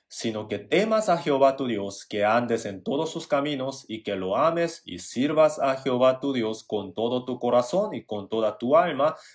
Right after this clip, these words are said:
que guardes los mandamientos de Jehová y sus estatutos, que yo te prescribo hoy para que tengas prosperidad".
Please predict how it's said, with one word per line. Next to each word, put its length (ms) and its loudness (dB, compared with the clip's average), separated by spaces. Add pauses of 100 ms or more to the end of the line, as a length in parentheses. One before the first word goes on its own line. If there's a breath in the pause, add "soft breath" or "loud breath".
(200 loud breath)
que 140 -4
guardes 580 2
los 220 -2
mandamientos 960 0
de 160 -2
Jehová 580 4
y 120 -2
sus 320 -6
estatutos, 840 -2 (260 loud breath)
que 200 0
yo 280 2
te 120 2
prescribo 840 0
hoy 420 2 (200)
para 280 4
que 140 -2
tengas 680 0
prosperidad". 800 -2